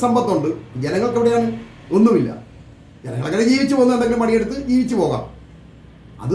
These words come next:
തന്നെയാണ് ഈ വെനിസ്വേലയിലൊക്കെ കാര്യവും. രാജ്യം വളരെ സമ്പന്നമാണ്, നല്ല റോഡുകളും മറ്റേ സെറ്റപ്പും എല്ലാം ഉണ്ട്, ഗവൺമെന്റ് വലിയ സെറ്റപ്പാണ്, പിന്നെ ഭരിക്കുന്നവരും ഒരുപാട് അഴിമതിയൊക്കെ നടത്തുമല്ലോ, എല്ലാ രാജ്യങ്ങളിലും ഉള്ളതാണ്.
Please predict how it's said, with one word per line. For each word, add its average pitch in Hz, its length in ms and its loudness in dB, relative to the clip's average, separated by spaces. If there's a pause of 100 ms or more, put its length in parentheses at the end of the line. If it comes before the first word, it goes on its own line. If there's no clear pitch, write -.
തന്നെയാണ് 277 380 4
ഈ - 80 4
വെനിസ്വേലയിലൊക്കെ 254 680 2 (120)
കാര്യവും. 156 320 0 (760)
രാജ്യം 196 380 0
വളരെ 277 240 4
സമ്പന്നമാണ്, 247 480 2
നല്ല 233 200 0
റോഡുകളും 226 440 2
മറ്റേ 220 320 -4
സെറ്റപ്പും 208 340 -6
എല്ലാം 254 320 -2
ഉണ്ട്, 185 180 0
ഗവൺമെന്റ് 208 380 -2
വലിയ 226 240 0 (380)
സെറ്റപ്പാണ്, 185 480 -2 (600)
പിന്നെ 170 220 -2
ഭരിക്കുന്നവരും 247 560 4 (140)
ഒരുപാട് 247 280 0
അഴിമതിയൊക്കെ 247 480 0
നടത്തുമല്ലോ, 240 400 2 (140)
എല്ലാ 147 240 -2
രാജ്യങ്ങളിലും 202 400 0
ഉള്ളതാണ്. 160 320 0